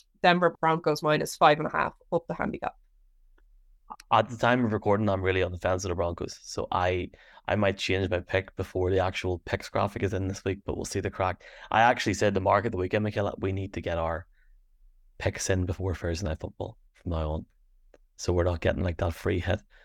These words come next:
Speaker 2: Um, I mean that for everyone, including myself. Um,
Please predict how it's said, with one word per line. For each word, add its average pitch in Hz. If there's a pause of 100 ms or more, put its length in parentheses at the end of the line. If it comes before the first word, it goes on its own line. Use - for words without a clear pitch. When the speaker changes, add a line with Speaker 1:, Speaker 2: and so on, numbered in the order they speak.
(260)
Speaker 2:
Um, 87
I 101
mean 104
that 98
for 90
everyone, 98
including 92
myself. 92 (380)
Um, 98